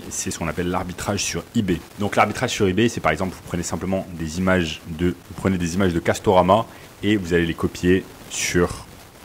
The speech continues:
eBay, tout simplement. Donc en fait, l'idée, c'est de vendre des choses avant de les avoir, avant de les avoir entre vos mains, les vendre dans un premier temps et ensuite les acheter.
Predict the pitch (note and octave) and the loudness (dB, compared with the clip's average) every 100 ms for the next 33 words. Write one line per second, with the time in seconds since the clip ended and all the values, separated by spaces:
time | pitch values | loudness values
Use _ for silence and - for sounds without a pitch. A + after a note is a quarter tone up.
0 | - G2+ E2+ - - - - - - - | -4 -2 -2 -4 -16 -20 -20 -20 -20 -18
1 | - - E2+ E2 D2+ - - - F2+ A#2+ | -12 -4 -4 -2 -6 -8 -10 -2 4 4
2 | - A2 B2 B2 C#3 C#3+ - E2+ E2 F2 | 2 -2 2 6 6 6 0 0 0 2
3 | B2+ B2+ F2+ E2 - - B2+ B2+ F2 - | 2 4 0 -2 -2 4 4 4 0 -8
4 | - G#2+ F#2 G#2+ A#2+ B2 F2 E2+ E2+ E2 | 0 0 0 -4 -6 -8 -10 -6 -4 -2
5 | E2 D2+ - - - E2 F#2+ F#2 E2+ E2+ | -2 -4 -6 -16 -12 -6 -4 -4 -4 0
6 | F2+ - G#2 - F#2 E2 E2+ G#2 - - | 0 -2 -8 -6 -4 -2 -2 -4 -8 -18
7 | - D#2 D2+ F2+ B2 A2+ E2+ D#2+ D#2+ - | -12 -10 -4 2 2 2 -6 -8 -8 -4
8 | F2+ E2 G2+ F2 D#2+ - E2+ E2 D2+ D#2+ | -4 -2 -4 -6 -10 -12 -12 -10 -8 -8
9 | - | -10